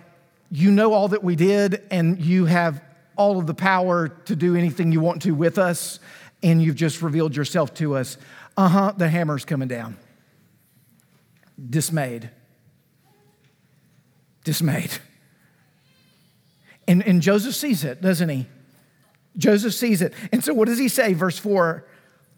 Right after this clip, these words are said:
of chapter forty-five, "Come near to me, please. Come near to me, please." And they came near to him, and he said, "I am your brother Joseph, whom you sold into Egypt."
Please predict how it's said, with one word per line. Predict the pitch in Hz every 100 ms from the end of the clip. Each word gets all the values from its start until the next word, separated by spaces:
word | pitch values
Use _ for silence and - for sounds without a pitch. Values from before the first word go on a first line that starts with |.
| _ _ _ _ _ _ _
of | 160
chapter | - 185 170
forty-five, | - 185 160 196 165 147 -
"Come | - 202 196 190 -
near | 160 185
to | 151
me, | 123 110
please. | 131 120 - - _ _ _ _ _ _ _ _
Come | 180 175
near | 170
to | 156
me, | 139
please." | 131 117 104
And | 147
they | 143
came | - 160 170
near | 156
to | 135
him, | 123 127
and |
he | 127
said, | - 135 - - - -
"I | 151 165 175 175
am | 151
your | 135 123
brother | 131 147 156 147 - -
Joseph, | 127 151 147 123 117 - - -
whom | - 175 160 139 -
you | 160 151 190 208 -
sold | - - 226 214 214 156 110 101 - _ _ _
into | 156 160 156 147 - - - - 185
Egypt." | 135 127 113 98 -